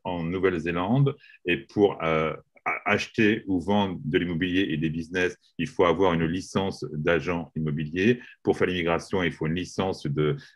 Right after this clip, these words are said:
de, de conseiller d'immigration. Et pour, de, pour parler de, de, d'investissement, il faut aussi une licence de conseiller financier.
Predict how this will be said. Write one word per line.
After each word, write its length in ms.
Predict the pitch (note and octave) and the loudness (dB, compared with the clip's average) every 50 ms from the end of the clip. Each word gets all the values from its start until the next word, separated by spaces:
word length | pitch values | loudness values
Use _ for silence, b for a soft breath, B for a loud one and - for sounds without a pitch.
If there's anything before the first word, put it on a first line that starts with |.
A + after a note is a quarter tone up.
| B | B
de, 200 | - E2 E2+ E2 | -2 0 2 2
de 140 | D#2 D2+ E2+ | 4 2 0
conseiller 340 | C#2+ - G2+ E2+ - F#2 E2 | 0 0 -2 -2 -2 -2 -2
d'immigration. 680 | D#2+ D#2 D2 D#2+ D#2 - - - G#2 G2+ - - - B B B - - | 0 0 0 0 0 0 -2 -2 0 2 2 0 0 B B B -4 -2
Et 120 | F2+ E2 | -2 -2
pour, 320 | - - - G2+ - F2 | -2 -4 0 2 2 2
de, 200 | E2+ E2+ D2+ D#2 D2+ D2 - | 2 2 2 2 0 0 0
pour 180 | - F2+ - | 0 0 2
parler 340 | - - F#2+ F#2 F#2+ G2 G2 | 2 2 4 6 6 4 4
de, 360 | D#2+ D#2+ D#2 D2 D2 D2 D2 D2 | 4 2 2 2 2 2 0 0
de, 140 | D2 D#2 D2+ | -2 -4 0
d'investissement, 1000 | E2+ F#2+ F#2 F#2 F2+ F2+ D#2+ - - E2 D#2 - - F#2+ F#2 G2 A2 A#2 - - _ _ | 2 2 2 4 2 0 -2 -2 -10 -14 -10 -6 -2 0 2 4 2 2 2 -6 _ _
il 80 | - D#2+ | -6 -4
faut 160 | - - F#2 | 2 4 6
aussi 420 | F2+ E2+ - - - - G2+ G#2 | 6 6 2 -2 -8 -4 -2 -2
une 260 | G#2+ D2 E2 D#2+ E2 | 0 0 0 0 0
licence 520 | E2+ E2 D#2 - - F#2 F#2+ G2+ G2 - - | 0 -2 -2 -2 -2 0 0 0 -2 -2 -2
de 200 | E2+ D2 C#2+ D2+ | -2 0 0 -2
conseiller 480 | C#2+ - F#2+ D#2 - - F2 E2+ F#2 | -2 -2 -4 -4 -2 -4 -2 -2 -2
financier. 560 | F#2 - - E2 D#2 D2 C#2+ - - - A1+ | -4 -4 -4 -2 -2 -2 -2 -6 -10 -16 -18